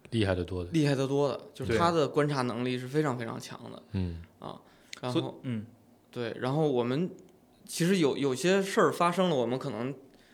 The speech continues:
Speaker 2: 就我们的眼睛和意识都聚焦在其中某一点了，但其实孩子看到的是个大，
Speaker 1: 嗯。
Speaker 2: 更大的场面，更大的局面，然后里边很多的细节，他是比我们更容易去意识到的，啊。
Speaker 3: 而且，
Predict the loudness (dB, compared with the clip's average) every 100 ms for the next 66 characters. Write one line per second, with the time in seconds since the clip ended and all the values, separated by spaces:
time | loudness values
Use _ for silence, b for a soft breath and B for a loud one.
0 | b b -6 -4 4 4 6 4 4 4
1 | 2 -2 0 -2 -2 -4 -2 -2 -2 -2
2 | 2 4 4 0 -4 -2 -4 -4 -2 -2
3 | -2 -6 -4 -4 -2 -4 -4 -4 -4 -4
4 | -6 -8 -8 -8 -4 -2 -2 -6 -20 _
5 | -4 -2 0 -2 2 2 2 -4 -12 -12
6 | -12 -10 -8 -4 -4 -4 -8 -12 -16 -16
7 | -18 b b b -4 -2 0 0 0 -4
8 | -16 -20 b b _ _ _ _ _ _
9 | -8 -4 2 2 2 -2 0 0 -2 -4
10 | -6 -8 -14 _ _ -6 0 0 -2 -6
11 | -4 -4 -4 -6 -8 -8 -10 -10 -12 b
12 | b b b -6 -6 -4 -4 -4 -6 -14
13 | -20 _ _ -16 -12 -12 -16 _ _ _
14 | -8 -2 2 2